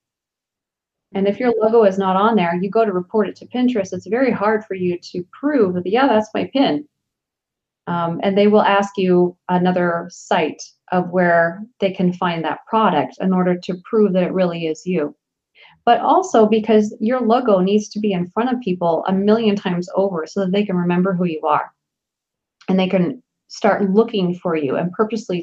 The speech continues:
typing you into the search engine. So that logo is important. The last element that needs to be on the pin for all product pins is a call to action. And I prefer to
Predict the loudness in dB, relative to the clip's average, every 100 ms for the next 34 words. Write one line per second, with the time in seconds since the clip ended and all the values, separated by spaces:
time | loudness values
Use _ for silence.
0 | -2 -2 2 2 0 -2 -6 -8 -6 -4
1 | -4 -4 -8 -8 -8 -10 _ _ _ 0
2 | 4 4 6 6 6 4 0 0 0 0
3 | -8 _ _ _ _ _ _ _ 0 2
4 | 4 4 2 -2 -2 2 4 4 2 2
5 | 0 2 2 0 -4 -2 0 0 -2 -4
6 | -6 -6 -8 -4 -2 -4 -6 0 2 0
7 | -2 -2 -2 -4 -8 _ _ _ 0 2
8 | 2 0 2 2 2 -2 -4 -6 -4 -4
9 | -8 _ _ _ _ _ _ _ _ _
10 | 4 4 4 2 -2 0 2 2 2 0
11 | -2 0 2 2 -2